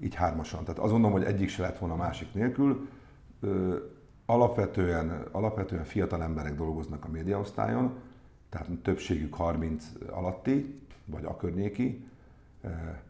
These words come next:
talán ez a igazgató úrra nem igaz, mert ő az én, én, én korosztályom, de a, a többiek fiatalok,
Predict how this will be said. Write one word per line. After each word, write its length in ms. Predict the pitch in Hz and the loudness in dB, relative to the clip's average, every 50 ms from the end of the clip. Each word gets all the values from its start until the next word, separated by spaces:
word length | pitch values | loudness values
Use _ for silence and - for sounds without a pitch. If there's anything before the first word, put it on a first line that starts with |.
| - - - | -20 -14 -4
talán 240 | - 87 80 78 78 | -2 -2 0 0 -2
ez 120 | 78 73 | -2 -2
a 200 | 78 76 73 73 76 - - - - - - - - - - - - - - - - - - - - - - | -2 -2 -4 -4 -8 -12 -16 -18 -18 -18 -18 -18 -20 -20 -20 -20 -20 -20 -20 -20 -20 -20 -20 -20 -20 -16 -6
igazgató 460 | - 98 85 80 78 85 78 - 87 80 | -2 0 0 2 2 0 0 0 0 0
úrra 180 | 78 78 78 | 0 0 0
nem 160 | 73 78 78 80 | 0 0 0 2
igaz, 300 | 85 98 110 117 - - | 2 4 2 2 2 0
mert 140 | - 80 | -4 -4
ő 180 | 80 73 73 76 - - | -6 -6 -6 -8 -8 -8
az 80 | - 82 | -6 -4
én, 340 | 87 85 87 92 92 92 - - - - - - - - - - | -4 -2 -2 -2 -2 -4 -6 -10 -12 -12 -12 -12 -14 -14 -8 -4
én, 220 | 104 95 95 107 - - - - | -2 0 0 0 -2 -4 -10 -6
én 420 | - 92 90 107 107 85 - - | -2 0 2 2 2 0 0 0
korosztályom, 580 | - 120 113 120 117 - - 113 120 123 117 101 | 0 2 2 2 2 2 2 4 4 4 4 4
de 60 | 90 | 2
a, 280 | 82 - - - - | 2 0 -2 -2 -4
a 60 | 92 - | -4 0
többiek 360 | - 117 110 113 98 - 113 | 0 2 4 4 4 4 4
fiatalok, 520 | - 123 110 110 117 123 127 135 127 - | 4 4 4 4 6 4 4 4 2 0